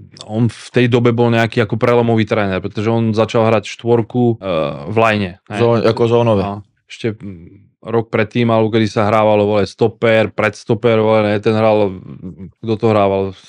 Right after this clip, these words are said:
Speaker 2: Odskočený, no, ja viem, no.
Speaker 1: Odskočený o desať metrov, tam si to hlídal zozadu a dirigoval, ne, tak jak hral ten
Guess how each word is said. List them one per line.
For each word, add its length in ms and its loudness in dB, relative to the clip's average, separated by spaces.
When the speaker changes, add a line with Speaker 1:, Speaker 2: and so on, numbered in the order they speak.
Speaker 2:
Odskočený, 720 -2
no, 220 2
ja 180 4
viem, 140 2
no. 60 0
Speaker 1:
Odskočený 280 0
o 100 4
desať 260 0
metrov, 420 2
tam 160 2
si 120 -8
to 160 -2
hlídal 340 4
zozadu 600 0
a 200 2
dirigoval, 680 2
ne, 180 -2
tak 140 -6
jak 120 -6
hral 220 0
ten 320 -2